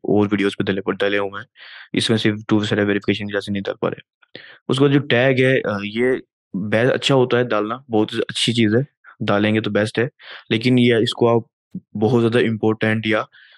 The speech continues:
अ, वो ना समझें कि बहुत ज़रूरी है एसईओ के लिए।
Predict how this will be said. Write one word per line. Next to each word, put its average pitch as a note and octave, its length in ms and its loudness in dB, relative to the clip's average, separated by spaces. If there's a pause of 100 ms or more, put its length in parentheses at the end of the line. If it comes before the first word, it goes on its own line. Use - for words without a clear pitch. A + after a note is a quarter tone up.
(120)
अ, G#2+ 40 0
वो G#2 300 2
ना A2+ 80 2
समझें A2 320 -2
कि A2 220 0
बहुत G#2 340 -4
ज़रूरी G2+ 260 -12
है G#2+ 160 -6
एसईओ G2+ 240 0
के F#2 80 -4
लिए। - 160 -6